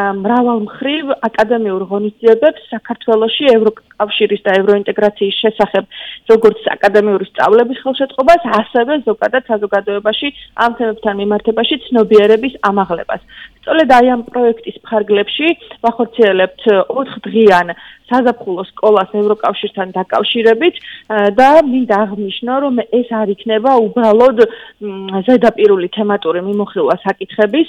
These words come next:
ვინაიდან საზაფხულო სკოლა ეყრდნობა ოთხ ფუნდამენტურად გამართულ და აკადემიურ, ა, საგანს, ა, ანუ აი ამ ოთხი საგნიდან არის თემები შესული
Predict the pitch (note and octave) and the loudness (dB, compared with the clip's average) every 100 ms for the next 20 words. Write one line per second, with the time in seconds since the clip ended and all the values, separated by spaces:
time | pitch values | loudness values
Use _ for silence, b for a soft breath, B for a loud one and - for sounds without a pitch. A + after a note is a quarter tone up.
0 | A3+ G3+ A#3 A3+ G#3 F#3+ A3+ D4+ - B | -4 -2 0 2 2 4 4 2 -4 B
1 | B - B3 B3+ C4 G#3 F3+ - - G3+ | B -2 0 0 0 0 0 -2 2 4
2 | C4+ A#3+ G3+ G3+ G3+ G#3 G#3 C#4 D4+ B | 4 4 2 -2 -4 -2 4 4 4 B
3 | B - A#3+ C#4+ - - B3 - A#3 A#3 | B 0 2 2 -2 -6 -6 -6 -2 0
4 | A3+ A3 G#3+ G#3+ G#3 G#3+ A3 G#3+ A3+ G#3 | 0 -4 -4 -4 -4 -6 -4 -4 -4 -4
5 | F#3 G3 G3 G#3+ G3+ G#3 F#3+ F3+ F3 F3+ | -2 -2 -2 -2 0 -2 -2 -4 0 -2
6 | B B G#3 F#3 F#3 F3+ F3+ - A3+ G3+ | B B -8 -2 -2 -2 -6 -4 0 0
7 | G3+ A3+ E4+ - - B - G#3 G3 A3 | 0 0 -2 -8 -14 B -2 0 0 -2
8 | G#3 G3+ A3 G#3+ G3 G3+ A3 - G#3 - | -2 -2 0 0 0 -2 -2 -6 -14 -6
9 | G#3+ G#3 A3 G#3 F#3+ F3+ F#3 F#3+ - - | -4 -2 -2 -2 -2 -2 -4 -4 -8 -6
10 | G#3+ F#3 E3+ F#3+ - G3 - F#3 G3+ D4 | -4 -4 -6 -6 -4 -4 -2 -2 0 -2